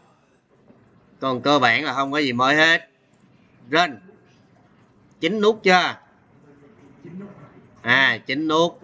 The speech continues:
Bây giờ chín mươi chín nút thì sao? <laughs> Chín mươi chín nút thì sao?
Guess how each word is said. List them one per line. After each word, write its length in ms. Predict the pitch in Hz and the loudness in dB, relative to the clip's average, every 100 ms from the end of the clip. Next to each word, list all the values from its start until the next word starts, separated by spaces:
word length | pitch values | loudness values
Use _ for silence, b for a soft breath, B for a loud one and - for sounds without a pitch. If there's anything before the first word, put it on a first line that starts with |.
| 180 208 - - - 143 - 147 143 - - - 139 - - 131 | -18 -16 -18 -20 -20 -20 -20 -20 -20 -20 -20 -20 -20 -20 -20 -6
Bây 240 | 135 165 165 | 2 2 4
giờ 460 | 156 147 143 117 - - - | 4 4 2 -2 -8 -18 -4
chín 280 | 170 220 220 | -4 -2 -2
mươi 180 | 180 - | -2 0
chín 260 | 180 226 | -2 0
nút 240 | 208 214 214 | 0 0 0
thì 160 | 160 135 | -2 -2
sao? 480 | 151 160 165 147 104 _ _ _ _ _ _ _ - - - - 202 185 190 185 - _ _ _ - | 2 2 2 -2 -6 _ _ _ _ _ _ _ -20 -20 -20 -20 -20 -18 -18 -20 -20 _ _ _ -10
<laughs> 480 | 156 127 110 92 - - - _ _ _ - | -8 -6 -6 -8 -14 -20 -20 _ _ _ -4
Chín 220 | 156 202 | -4 -2
mươi 160 | 185 151 | 0 0
chín 320 | 156 170 196 | 0 -2 0
nút 240 | 185 202 165 | 0 0 -2
thì 140 | 139 | -4
sao? 540 | 127 147 151 143 117 | -2 0 0 -2 -4